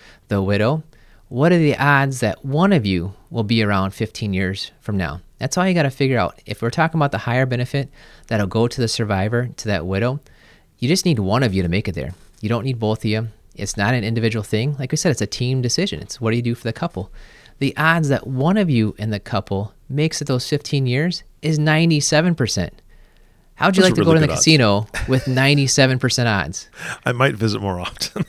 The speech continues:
Speaker 2: <laughs>
Speaker 1: I might, exactly, exactly. It's, it,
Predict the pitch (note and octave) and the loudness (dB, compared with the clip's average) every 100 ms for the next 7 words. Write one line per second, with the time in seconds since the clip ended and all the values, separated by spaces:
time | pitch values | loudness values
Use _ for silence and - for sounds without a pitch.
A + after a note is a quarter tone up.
0 | - - - D3 D#3+ D#3+ F#3+ - F#3 D#3 | -6 -4 0 4 4 4 2 2 2 4
1 | G#3+ A#3+ B2 G2 - - D#3+ D3 E3+ F3+ | 4 4 2 -2 -4 -4 -2 0 0 0
2 | G#2+ G#2 - - - - - - E3 D#3+ | -4 -6 -14 -20 -20 -20 -20 -8 -6 -6
3 | - | -10